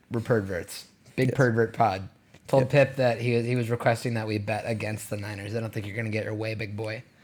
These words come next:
Speaker 2: We'll see.
Speaker 1: Yeah. <clears throat> Um, all right, game two would be sadness for, for pod listener and fellow coin Mac.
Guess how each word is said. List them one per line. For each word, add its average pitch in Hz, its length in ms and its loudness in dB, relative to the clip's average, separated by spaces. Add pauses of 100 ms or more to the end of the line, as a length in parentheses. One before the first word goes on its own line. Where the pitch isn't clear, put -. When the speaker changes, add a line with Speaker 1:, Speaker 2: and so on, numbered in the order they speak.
(540)
Speaker 2:
We'll - 120 0
see. 127 300 0 (420)
Speaker 1:
Yeah. 101 260 -4
<clears throat> - 360 -10 (260)
Um, 135 600 4
all 139 120 8
right, 131 300 6
game 147 300 4
two 151 400 4
would 123 260 2
be 123 480 4 (1000)
sadness 120 640 2
for, 104 600 2
for - 160 -2
pod 117 300 4
listener 107 560 0
and 104 340 0
fellow 104 600 0
coin 101 480 -4 (360)
Mac. 110 540 -4